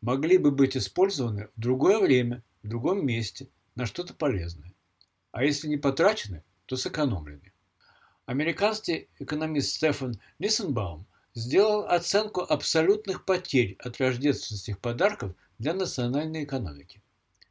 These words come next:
Они исчисляются как разница между общей ценой подарков и их стоимостью, в которую получатели подарков их для себя оценивают. В частности,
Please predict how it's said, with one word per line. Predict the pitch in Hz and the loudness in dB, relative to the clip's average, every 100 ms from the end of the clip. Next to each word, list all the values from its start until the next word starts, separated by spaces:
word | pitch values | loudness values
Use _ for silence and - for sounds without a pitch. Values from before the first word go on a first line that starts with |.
| _ _ _ _ _ - | _ _ _ _ _ -2
Они | 139 196 247 | 0 2 2
исчисляются | 233 214 - 196 160 147 160 156 | 2 -2 0 4 4 4 0 -2
как | 175 180 185 | -4 -2 4
разница | 160 123 120 - | 4 4 0 -2
между | 131 143 123 156 | 0 0 0 0
общей | 165 156 - 135 | 0 0 0 -2
ценой | - 139 120 | 0 2 2
подарков | 135 135 233 240 101 - - - _ _ _ _ _ _ _ _ | 0 2 2 0 -4 -10 -14 -20 _ _ _ _ _ _ _ _
и | 143 170 | 4 4
их | - | 4
стоимостью, | - 185 165 135 123 - 127 _ _ _ | 4 8 8 8 4 -4 -10 _ _ _
в | - | -2
которую | 156 160 170 143 127 101 - _ _ _ - | 0 4 8 8 8 4 -4 _ _ _ -2
получатели | 127 131 - 233 196 135 101 _ _ - | 2 2 4 2 2 -2 -2 _ _ -2
подарков | 123 117 92 98 95 | 0 0 -2 -4 -6
их | 190 | -6
для | 160 143 | -4 -4
себя | 127 123 156 | 0 2 2
оценивают. | - 92 76 71 - - - _ - _ _ _ _ _ _ | 0 -6 -6 -10 -14 -18 -20 _ -20 _ _ _ _ _ _
В | - | -2
частности, | - 240 240 147 - 131 | 6 6 6 0 0 -2